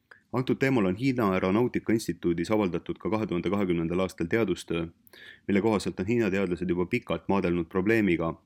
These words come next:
kuidas arendada erilist keraamilist pinda, mis vastavat kuumust kannataks,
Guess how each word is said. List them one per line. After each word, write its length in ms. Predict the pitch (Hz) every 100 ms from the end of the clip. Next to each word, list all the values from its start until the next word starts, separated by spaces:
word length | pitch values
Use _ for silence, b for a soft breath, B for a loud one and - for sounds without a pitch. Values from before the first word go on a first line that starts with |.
| _ _ -
kuidas 420 | 120 104 82 - -
arendada 540 | 98 92 87 87 85 82
erilist 400 | 107 113 92 -
keraamilist 640 | 101 113 123 101 87 - -
pinda, 380 | 110 87 80 85 _ B B B B
mis 120 | 95
vastavat 340 | 113 107 90 82
kuumust 380 | 110 92 85 -
kannataks, 640 | 95 85 - 90 -